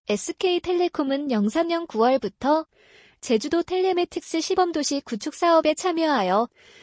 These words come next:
국제적 수준의 텔레매틱스 서비스 제공을 추진하고 있으며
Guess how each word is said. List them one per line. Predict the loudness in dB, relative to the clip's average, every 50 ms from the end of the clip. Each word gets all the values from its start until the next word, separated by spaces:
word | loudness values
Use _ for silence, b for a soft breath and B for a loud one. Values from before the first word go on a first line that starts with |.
| B B B B B
국제적 | -8 -8 -8 -4 -6 0 0 0 0
수준의 | 0 -4 -6 -2 -2 -2 0 -2 -2
텔레매틱스 | -2 -2 0 2 2 2 2 0 -2 -2 -6 -8 -4 -2 -2
서비스 | 0 2 0 0 0 0 -2 -2 -2
제공을 | 0 0 -2 -2 0 -2 0 -2 -2
추진하고 | -2 -4 -2 -2 0 0 0 0 0 0 -2
있으며 | -2 -2 -6 -6 -4 -2 0 0 0 0